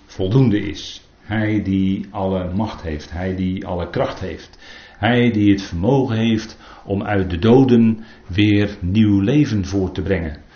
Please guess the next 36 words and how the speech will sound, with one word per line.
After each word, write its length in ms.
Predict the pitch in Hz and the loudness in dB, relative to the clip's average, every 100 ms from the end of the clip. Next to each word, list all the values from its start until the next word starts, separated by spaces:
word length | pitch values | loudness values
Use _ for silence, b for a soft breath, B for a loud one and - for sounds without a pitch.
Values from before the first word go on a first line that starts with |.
| B B B | B B B
Want 400 | 101 101 - 92 | 0 0 -2 -2
de 120 | 98 | 0
belofte 580 | 98 120 139 - 135 117 | 2 0 -2 -2 -4 -4
aan 260 | 110 92 | -6 -8
Abraham 600 | 110 131 127 113 113 107 | -6 -4 -2 0 2 0
en 200 | 104 92 | -2 -6
Sarai 500 | 85 131 123 117 110 | -4 -4 -2 0 2
was 200 | 101 95 | 2 0
nog 200 | 104 87 | -2 -2
niet 220 | 101 135 - | 0 0 0
vervuld, 440 | 98 101 139 143 | -4 0 0 0
hè, 80 | 139 | -4
in 180 | 143 123 | -4 -2
Genesis 460 | 123 110 101 101 | 0 0 -2 -4
zeventien 420 | 127 123 113 113 | 0 0 0 -2
op 120 | 104 101 | -2 0
dat 180 | 117 | 0
moment. 460 | 113 107 120 135 - B B B B | 2 2 2 0 -4 B B B B
Want 260 | 104 101 | 2 2
Sarai 640 | - 131 127 120 120 117 | 0 2 4 6 8 6
was 220 | 110 110 117 | 6 4 4
nog 380 | 107 98 - | 2 2 -2
akara, 600 | 139 143 143 127 131 160 | -2 0 2 2 2 2
die 140 | 147 117 | 4 4
was 200 | 107 110 | 2 2
nog 220 | 104 95 | 0 0
onvruchtbaar. 1000 | 127 117 107 131 135 127 143 160 - - - b b b b b b | 2 2 4 2 2 0 2 0 -2 -14 -20 b b b b b b
Maar 260 | 104 110 | 0 4
juist 460 | 110 123 110 95 90 | 6 6 4 0 2
dan 360 | 131 151 165 160 | 6 6 6 0
is 160 | 120 107 | -2 -2
het 100 | 101 | -2
voor 180 | 104 | -2
God 340 | 101 151 151 104 | 2 2 0 0
de 100 | 101 | -2
gelegenheid 840 | 98 131 147 139 131 139 139 - | 0 2 2 0 -2 -4 -6 -10